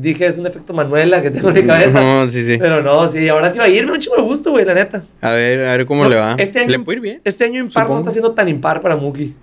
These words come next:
Speaker 2: Simón, no, anda bien, anda bien.
Speaker 1: Sí, güey.
Speaker 2: A ver quién más va, güey. Debería ir, yo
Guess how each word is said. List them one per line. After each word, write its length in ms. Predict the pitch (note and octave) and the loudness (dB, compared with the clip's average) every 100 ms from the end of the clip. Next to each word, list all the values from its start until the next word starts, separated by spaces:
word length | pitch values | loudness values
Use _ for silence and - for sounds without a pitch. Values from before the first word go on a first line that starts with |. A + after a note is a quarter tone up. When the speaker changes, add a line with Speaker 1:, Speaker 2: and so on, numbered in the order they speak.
| _ _ B2+ | _ _ -10
Speaker 2:
Simón, 520 | D3 D3+ D3 C3+ A#2+ A2+ | -2 -2 0 -2 -2 0
no, 240 | A#2 E3 | 0 0
anda 180 | F#3+ F#3 | 0 2
bien, 180 | E3+ E3 | 4 4
anda 200 | F3+ E3+ | 4 4
bien. 320 | D#3+ E3+ F3 - | 4 2 -2 -8
Speaker 1:
Sí, 120 | C#3+ | -10
güey. 140 | C#3+ | -8
Speaker 2:
A 80 | C#3 | -2
ver 120 | A#2 | -2
quién 160 | A#2+ D#3+ | 0 -2
más 160 | F3 D3+ | 0 0
va, 220 | A2+ C3 | 0 -2
güey. 260 | C3+ A2 A#2 - | -2 -2 -8 -4
Debería 340 | C3 C3 F3 | 0 2 2
ir, 220 | B3 A#3+ - | 0 -4 -8
yo 320 | D#3+ C#3+ F#3 | -2 2 2